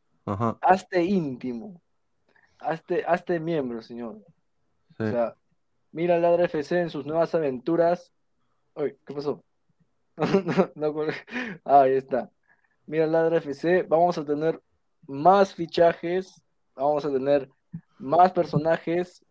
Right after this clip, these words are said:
Speaker 2: mucho más contenido, así que prepárate para el A D F C dos punto cero.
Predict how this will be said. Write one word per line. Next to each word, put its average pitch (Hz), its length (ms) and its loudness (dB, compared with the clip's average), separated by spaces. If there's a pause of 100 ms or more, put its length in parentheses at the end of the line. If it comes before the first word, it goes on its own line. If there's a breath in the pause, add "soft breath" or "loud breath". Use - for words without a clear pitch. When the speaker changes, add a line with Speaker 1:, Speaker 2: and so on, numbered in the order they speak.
(140)
Speaker 2:
mucho 175 420 0
más 165 160 0
contenido, 156 720 -2 (380)
así 123 220 -10
que 139 360 4 (1080)
prepárate 131 720 4 (300)
para 110 180 -2
el 123 100 0
A 139 100 6
D 147 80 4
F 139 160 -6
C 139 160 0
dos 190 280 4
punto 170 380 0
cero. 131 340 0